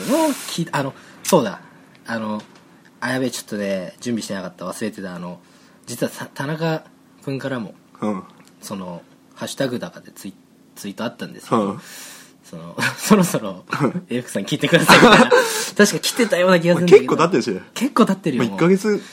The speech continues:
Speaker 2: ぐらいだもん、
Speaker 1: うん。
Speaker 2: ちょうど。
Speaker 1: そうそうそうそう。聞いたっしょ。
Speaker 2: ちょっとまだ。
Speaker 1: <laughs> 思い出したんだよね、この間ね。
Speaker 2: そう思い出した。これ前日だね。
Speaker 1: 前日ね、今日の前日に思い出した。
Speaker 2: 本当は前日やろうみたいな話になって。
Speaker 1: そうだね。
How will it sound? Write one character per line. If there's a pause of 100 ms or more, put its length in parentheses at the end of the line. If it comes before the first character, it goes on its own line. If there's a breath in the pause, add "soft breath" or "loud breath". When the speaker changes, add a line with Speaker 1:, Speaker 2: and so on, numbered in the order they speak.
(280 loud breath)
Speaker 2:
ぐ
ら
い
だ
も
ん、
Speaker 1:
う
ん。
Speaker 2:
ち
ょ
う
ど。
Speaker 1:
そ
う
そ
う
そ
う
そ
う。 (300)
聞
い
た
っ
し
ょ。 (680 loud breath)
Speaker 2:
ち
ょ
っ
と
ま
だ。
Speaker 1:
<laughs>
思
い
出
し
た
ん
だ
よ
ね、
こ
の
間
ね。
Speaker 2:
そ
う
思
い
出
し
た。
こ
れ
前
日
だ
ね。 (160)
Speaker 1:
前
日
ね、
今
日
の
前
日
に
思
い
出
し
た。
Speaker 2:
本
当
は
前
日
や
ろ
う
み
た
い
な
話
に
な
っ
て。
Speaker 1:
そ
う
だ
ね。